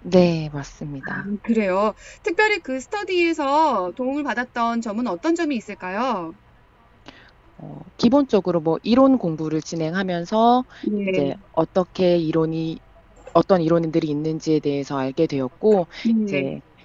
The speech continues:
Speaker 1: 그 이론에 접근하는 방법들을 많이 배웠던 것 같습니다.
Speaker 2: 아, 이론에 접근하는 방법이요?
Speaker 1: 네.
Speaker 2: 네, 상당히 어려운 부분이었는데 공부를 참 열심히 하셨군요.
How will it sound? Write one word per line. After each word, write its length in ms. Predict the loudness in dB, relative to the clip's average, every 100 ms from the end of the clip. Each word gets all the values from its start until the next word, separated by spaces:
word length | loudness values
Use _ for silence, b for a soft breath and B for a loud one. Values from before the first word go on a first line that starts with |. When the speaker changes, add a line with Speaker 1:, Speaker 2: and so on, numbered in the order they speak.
| _
Speaker 1:
그 140 | -4
이론에 340 | 0 2 2 2
접근하는 540 | -2 2 6 8 6
방법들을 680 | 2 -2 0 0 0 0 0
많이 260 | -2 -6
배웠던 440 | 0 0 0 -6 -8
것 100 | -10
같습니다. 760 | -10 -14 -12 -12 -10 -12 -14 _ -12
Speaker 2:
아, 300 | -8 -4 -2
이론에 240 | 2 2
접근하는 520 | 0 -4 -4 -2 -2 -4
방법이요? 720 | -6 -6 -2 0 2 0 -6 _ _ -20 -4
Speaker 1:
네. 240 | -4 -4 -14 -8
Speaker 2:
네, 220 | -4 0
상당히 360 | 0 2 2
어려운 360 | 0 0 2 0
부분이었는데 640 | 0 -4 -4 -4 -6 -6 -4 -6
공부를 280 | -6 -6 -4
참 180 | -4 -2
열심히 300 | -2 0 2 2
하셨군요. 760 | 0 -6 -6 -4 -6 -4 -4